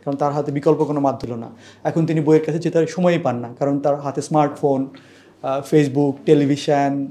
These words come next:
YouTube, Netflix, অনেক কিছু। এখন তরুণদের তো আরও বেশি অপশন। তো এত অপশন থাকার কারণে যেটা হয় যে বইয়ের কাছে আসা একটু দুরূহ ব্যাপার। So আমার কাছে মনে হয় যে বরং এত অপশন না থেকে শুধু বইয়ের সময়টা থাকলে আরও অনেক বেশি মানুষ বই পড়তো।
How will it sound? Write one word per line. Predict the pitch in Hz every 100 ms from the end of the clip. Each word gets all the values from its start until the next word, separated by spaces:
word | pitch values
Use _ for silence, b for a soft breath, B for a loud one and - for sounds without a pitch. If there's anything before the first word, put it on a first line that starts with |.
| -
YouTube, | 151 147 151 143 139 139 - -
Netflix, | 151 147 - 147 143 -
অনেক | 214 233
কিছু। | 233 - 147
এখন | 147 165
তরুণদের | 180 202 214 220
তো | 233
আরও | 226 190
বেশি | 226 208 165
অপশন। | 123 - 131 - b b b
তো | 185
এত | 180
অপশন | 226 208 226
থাকার | 233 233
কারণে | 226
যেটা | 214 214 190
হয় | 185
যে | 180
বইয়ের | 151 170 175
কাছে | 180 180
আসা | 151 165
একটু | 151 151
দুরূহ | 135 131 131
ব্যাপার। | 110 113 120 -
So | 160
আমার | 165 175
কাছে | 185
মনে | 185 180
হয় | 180
যে | 175 180 B B B B
বরং | 170 175 175
এত | 170 165
অপশন | 185 180 185
না | 170
থেকে | 170
শুধু | 170 165
বইয়ের | 160 147 170
সময়টা | 165 170 160
থাকলে | 160 147 147
আরও | 143
অনেক | 151 139
বেশি | 120 -
মানুষ | 123 117
বই | 120 110
পড়তো। | 120 -